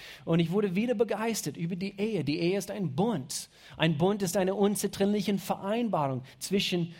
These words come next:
zwei Leute, wo das ganze, das Eigentum, die Talente, äh, äh, den Schulden, alles, was der anderen Person betrifft, wird gemeinsam geteilt.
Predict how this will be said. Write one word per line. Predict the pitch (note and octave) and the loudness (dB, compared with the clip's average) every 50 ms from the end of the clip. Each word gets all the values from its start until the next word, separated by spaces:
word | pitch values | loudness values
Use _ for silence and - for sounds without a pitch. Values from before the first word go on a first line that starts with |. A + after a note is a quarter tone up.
| - - - | -20 -16 -10
zwei | - - - - E3+ F#3 G#3+ A3 | -8 -6 -4 -2 -2 -2 0 0
Leute, | G#3+ G#3 A3 A#3 A#3+ - B2 G#2 - - _ _ _ _ - - - _ _ _ _ - | 2 2 2 2 0 -2 -6 -8 -10 -12 _ _ _ _ -20 -20 -20 _ _ _ _ 0
wo | D#3 | 0
das | D#3+ D#3 - | 2 2 2
ganze, | F#3 F#3+ F#3+ - F3 - - - - - - | 0 0 2 2 0 0 -2 -8 -20 -14 -8
das | - F#3+ - E3 D3+ C3 - - | -6 -6 -2 -2 -2 -2 -2 0
Eigentum, | D3 E3 G3+ A3+ A3 A#3+ A3+ - - A3 A3+ A3+ A#3 A#3 F#3 | 2 4 4 4 4 0 -2 -2 -2 -2 -2 0 0 -2 0
die | D#3 C#3 C3+ | -2 -2 0
Talente, | B2+ C#3 C#3+ D3+ F3 G3 A3+ A#3 G#3 G3 A3 A3 G#3+ G#3 - - - - C3+ | 0 2 4 4 4 4 2 0 -2 -2 -2 -2 -2 -4 -8 -18 -18 -6 0
äh, | - D3+ D3 C3+ C3+ D3 D3 C3 - - - | 2 2 2 2 0 -2 -6 -8 -12 -14 -8
äh, | - E3 C3+ C3+ D#3 D#3 D#3+ D3+ D3 | -4 -2 -2 -2 -2 -4 -8 -10 -8
den | E3 C#3 B2 - | -6 -4 -4 -4
Schulden, | - - - F#3 F#3+ G#3+ A3+ A3+ G3+ A3+ A3+ A3+ A#3 A#3 - | -4 -4 0 2 2 2 2 0 -2 -2 -4 -4 -6 -2 2
alles, | E3 F#3 G#3 A3+ G#3+ - - | 4 4 4 4 2 2 2
was | F#3+ F3 E3+ | 0 2 2
der | - F3 - | 2 0 2
anderen | E3 F3+ G3 G3+ G3 G3+ F#3 | 4 2 2 2 2 0 2
Person | - F3+ F3+ E3+ D#3 F3 F3 F3 F3 E3 | 2 2 2 2 2 2 2 2 0 0
betrifft, | D3+ C3 - - - A3+ A3 F3 C#3+ C3 - - - F3 | -2 -4 -4 -4 -2 0 0 0 0 -4 -6 -12 -6 -4
wird | D#3 E3 E3+ E3 - - - _ _ - | -2 -2 -2 -4 -10 -20 -20 _ _ -6
gemeinsam | - F3 F3 F3+ F#3+ G#3+ A#3 A3+ F#3 C#3+ C3+ B2 B2+ C#3 D3 C3 - - _ _ _ - C#3 B2+ | -4 -4 -2 -2 -4 -6 -6 -6 -4 -4 -2 -2 -2 -4 -4 -8 -12 -18 _ _ _ -14 -8 -4
geteilt. | C#3 D#3 - - - G#3+ A#3 G3+ A2+ - - - - - | -4 -4 -4 -4 -8 -6 -6 -6 -6 -6 -10 -14 -18 -18